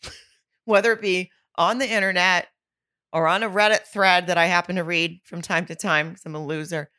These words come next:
or anything else, if one more person says her conversation with him was in private and his was in a group,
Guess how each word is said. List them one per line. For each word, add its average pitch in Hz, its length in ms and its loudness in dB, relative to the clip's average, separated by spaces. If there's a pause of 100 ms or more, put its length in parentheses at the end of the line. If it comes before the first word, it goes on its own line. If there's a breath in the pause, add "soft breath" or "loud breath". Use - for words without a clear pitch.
(320)
or 196 440 4 (360)
anything 254 460 0
else, 160 260 -2
if 185 100 -12
one 262 220 -8
more 330 120 -8
person 196 440 -10
says 151 240 -8 (100)
her 202 140 -6
conversation 208 800 -8
with 151 140 -14
him 147 180 -10
was 156 160 -10
in 151 140 -10
private 135 560 -2 (520)
and 160 120 -2
his 175 240 -4
was 185 140 -12
in 185 100 -8
a 170 60 -8
group, 147 400 -6